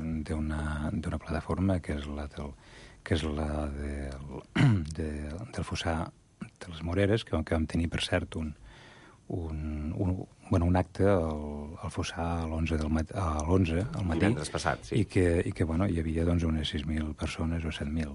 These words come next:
Speaker 1: Mm, bé, nosaltres, eh, estem allà per posició, o sigui, per posició ideològica. Eh, hem estat català,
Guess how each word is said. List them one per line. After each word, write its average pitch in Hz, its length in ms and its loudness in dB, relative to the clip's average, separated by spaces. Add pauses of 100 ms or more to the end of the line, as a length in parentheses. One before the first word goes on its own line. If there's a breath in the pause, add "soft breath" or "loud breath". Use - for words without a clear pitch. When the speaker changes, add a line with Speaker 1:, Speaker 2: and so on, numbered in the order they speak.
(720 loud breath)
Speaker 1:
Mm, 85 640 4
bé, 87 140 4 (180)
nosaltres, 110 540 4 (100)
eh, - 140 -4 (500)
estem 104 320 4
allà 104 180 4
per 113 140 2
posició, 78 540 -2 (260)
o - 20 -4
sigui, 85 200 -2
per 80 100 -2
posició 82 480 2
ideològica. 78 640 0
Eh, 78 300 -6 (100)
hem 78 140 -6
estat - 180 -4
català, 87 380 2